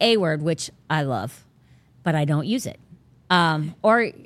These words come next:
maybe you're walking away and you, as you walk away, you flip 'em the bird. Do you know how you, back in the day, you walk, o-, don't, leave,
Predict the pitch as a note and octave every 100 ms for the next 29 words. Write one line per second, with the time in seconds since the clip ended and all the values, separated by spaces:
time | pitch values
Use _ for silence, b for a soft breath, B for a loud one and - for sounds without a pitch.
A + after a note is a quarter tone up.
0 | - G3 - F#3 G#3 A#3 B3 G#3 E3+ G3
1 | G3 G3+ G3+ F3+ E3+ E3+ E3+ E3 D#3 D#3+
2 | D#3 D3+ C#3+ F3 E3+ F#3 E3 D#3 D#3+ D#3
3 | D3 C#3 - C#3+ C3+ C3 A#2+ G#2+ - -
4 | F3+ G3 F#3 E3 D3+ D3+ C#3+ D3+ D#3 D3+
5 | C3+ D3 C#3+ C#3+ D3 C3+ D3 C#3+ D#3+ C#3
6 | D#3 - - C3 - F3 E3 E3